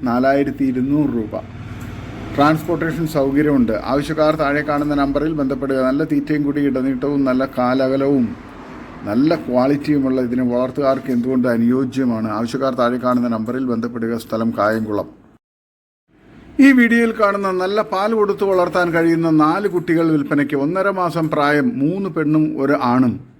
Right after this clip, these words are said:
തീറ്റ കഴിക്കും. വില ചോദിക്കുന്നത് ഒരെണ്ണം രണ്ടായിരത്തി തൊള്ളായിരത്തി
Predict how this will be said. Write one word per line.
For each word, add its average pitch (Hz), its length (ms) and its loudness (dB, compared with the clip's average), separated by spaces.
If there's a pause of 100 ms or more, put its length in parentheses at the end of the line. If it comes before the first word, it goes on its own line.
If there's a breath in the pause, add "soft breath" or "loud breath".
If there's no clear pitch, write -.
(800 soft breath)
തീറ്റ 156 240 4
കഴിക്കും. 139 420 0 (120)
വില 143 220 2
ചോദിക്കുന്നത് 160 720 0
ഒരെണ്ണം 156 560 0 (100)
രണ്ടായിരത്തി 147 440 0
തൊള്ളായിരത്തി 139 520 -2